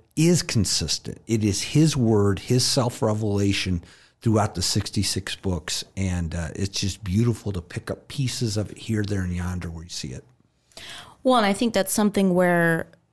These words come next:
Speaker 2: y-, you know, you just can't even compare Christianity to other beliefs and religions because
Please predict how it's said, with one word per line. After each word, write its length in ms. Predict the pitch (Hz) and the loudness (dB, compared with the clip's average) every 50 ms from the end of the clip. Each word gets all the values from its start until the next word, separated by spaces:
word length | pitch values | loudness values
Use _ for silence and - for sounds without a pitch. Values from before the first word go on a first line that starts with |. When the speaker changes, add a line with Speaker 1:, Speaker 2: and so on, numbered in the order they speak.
| _ _ _ _ - | _ _ _ _ -10
Speaker 2:
y-, 140 | - - - - | -10 -10 -8 -4
you 140 | 226 208 190 | -2 0 0
know, 60 | 175 175 | 0 0
you 180 | 175 175 185 | -2 -2 0
just 200 | 190 208 196 - | 0 0 0 0
can't 200 | - 233 220 208 | 0 2 2 2
even 220 | 196 180 - 170 165 | 2 2 0 0 0
compare 480 | - 175 170 - - 208 196 202 196 - | 0 -2 -2 0 0 2 2 4 2 2
Christianity 800 | - - 185 175 - - - 175 165 165 170 175 170 170 165 | 0 0 0 0 0 0 0 2 2 4 2 4 4 4 4
to 60 | 170 | 4
other 300 | 160 - 170 165 175 170 | 4 2 2 4 2 2
beliefs 540 | 165 170 170 165 160 165 165 165 160 - - | 2 0 0 0 2 2 0 0 0 -2 -2
and 160 | 165 160 160 | 0 0 0
religions 500 | 160 156 151 160 175 170 175 170 165 156 | 0 0 0 0 0 2 2 0 0 0
because 540 | - - 170 - - 165 160 156 - - - | -2 -6 -6 -4 -4 -4 -4 -4 -6 -8 -8